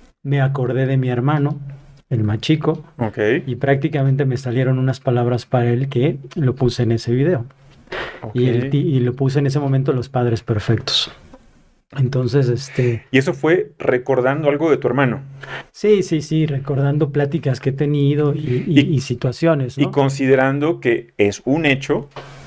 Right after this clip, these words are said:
Speaker 2: que los padres que tuvo tu hermano son completamente distintos a los padres que tuviste tú.
Speaker 1: Totalmente.
Speaker 2: Ok.
Speaker 1: Totalmente.
Speaker 2: Muy bien.
Speaker 1: Claro, la historia que yo viví y la historia que él vivió es totalmente diferente.
Speaker 2: Distinta, ¿no?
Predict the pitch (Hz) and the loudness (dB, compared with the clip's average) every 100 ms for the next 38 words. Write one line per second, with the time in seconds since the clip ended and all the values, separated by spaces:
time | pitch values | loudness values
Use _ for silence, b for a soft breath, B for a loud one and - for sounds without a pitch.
0 | B B B _ 143 117 107 - - 120 | B B B _ 0 2 0 -2 -8 0
1 | 131 147 127 131 127 131 139 143 147 147 | 0 0 -4 -2 0 0 2 2 2 0
2 | 135 139 139 - - - - - - 120 | 0 0 -2 -8 -12 -16 -20 -4 0 2
3 | 127 113 110 139 139 139 180 151 143 143 | 2 0 0 2 2 2 0 0 -2 0
4 | 151 139 - 131 135 139 107 - 117 117 | 0 0 -2 -2 0 0 0 -2 0 0
5 | - - 98 - 107 160 151 - _ 160 | -2 -2 0 -2 2 2 2 -12 _ 0
6 | 147 139 113 120 139 - b b b - | 2 0 2 0 0 -4 b b b -14
7 | 104 - 135 165 139 139 117 127 147 139 | -8 -2 0 0 -4 -4 -2 0 0 0
8 | - 104 98 135 - - 165 160 143 123 | -2 0 0 -2 -8 -8 0 2 2 -2
9 | 117 - 143 156 151 143 139 139 147 151 | -6 -2 2 2 0 0 2 2 0 0
10 | 165 147 175 B B B - 135 120 - | 0 -2 -10 B B B -2 0 0 -2
11 | 135 131 123 143 143 180 180 165 190 - | 0 0 0 -2 -2 0 2 0 -4 -12
12 | B B B B B B _ 135 127 139 | B B B B B B _ 0 0 0
13 | 131 123 120 117 113 110 107 107 - 120 | 0 0 0 0 0 -2 -2 -2 2 2
14 | 110 - - 135 | 2 -4 -4 -4